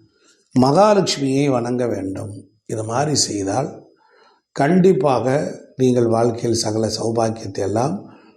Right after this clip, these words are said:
பெறலாம். வெற்றி நிச்சயம். இந்த வீடியோ உங்களுக்கு பிடிச்சிருந்தா லைக் பண்ணுங்க, ஷேர் பண்ணுங்க,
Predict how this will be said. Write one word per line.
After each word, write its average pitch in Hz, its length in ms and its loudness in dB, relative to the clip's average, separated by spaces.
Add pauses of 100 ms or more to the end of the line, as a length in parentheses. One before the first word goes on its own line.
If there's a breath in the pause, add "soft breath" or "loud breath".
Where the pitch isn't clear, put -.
(140)
பெறலாம். 117 720 -2 (360)
வெற்றி 120 340 -2
நிச்சயம். 110 680 -4 (580 soft breath)
இந்த 170 260 4
வீடியோ 190 360 6
உங்களுக்கு 143 380 2
பிடிச்சிருந்தா 113 580 -2 (300)
லைக் 135 240 0
பண்ணுங்க, 110 520 -2 (120)
ஷேர் 127 220 0
பண்ணுங்க, 101 600 -6